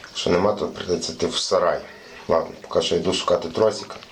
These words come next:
І зараз я поверну. Для вас, не мене і, і, і,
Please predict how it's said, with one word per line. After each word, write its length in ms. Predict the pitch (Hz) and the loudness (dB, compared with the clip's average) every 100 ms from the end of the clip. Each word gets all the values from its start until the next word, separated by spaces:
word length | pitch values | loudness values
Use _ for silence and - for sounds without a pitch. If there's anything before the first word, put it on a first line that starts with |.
| - - - | -20 -18 -4
І 80 | 92 | 2
зараз 400 | 92 101 92 - | 4 4 2 0
я 60 | |
поверну. 520 | 98 107 95 85 82 - - - | 2 4 6 4 2 -2 -16 -4
Для 160 | 98 | 0
вас, 260 | 98 110 - | 4 4 2
не 100 | 90 | -2
мене 340 | 92 95 98 - - - - - | 2 4 2 0 -10 -20 -20 -6
і, 80 | 110 101 95 87 - - | 0 2 2 0 -4 -8
і, 60 | 120 - | -10 -8
і, 180 | - - | -6 -8